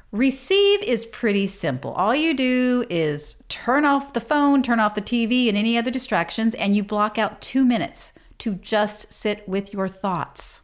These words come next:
Does that sound boring? On the contrary, my friend, this could be the most interesting part of your day.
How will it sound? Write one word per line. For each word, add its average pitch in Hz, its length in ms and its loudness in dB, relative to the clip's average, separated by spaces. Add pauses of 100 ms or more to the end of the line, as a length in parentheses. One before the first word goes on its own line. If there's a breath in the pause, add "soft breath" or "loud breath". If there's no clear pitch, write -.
Does 359 160 0
that 453 240 2
sound 240 280 2
boring? 156 440 -2 (320 loud breath)
On 359 240 -2
the 339 100 0
contrary, 160 760 -2
my 160 180 0
friend, 170 440 0 (240 loud breath)
this 220 340 0
could 233 180 0
be 202 200 2
the 202 260 2
most 190 300 2
interesting 160 380 -4
part 151 180 0
of 147 60 -4
your 143 80 -2
day. 131 280 -6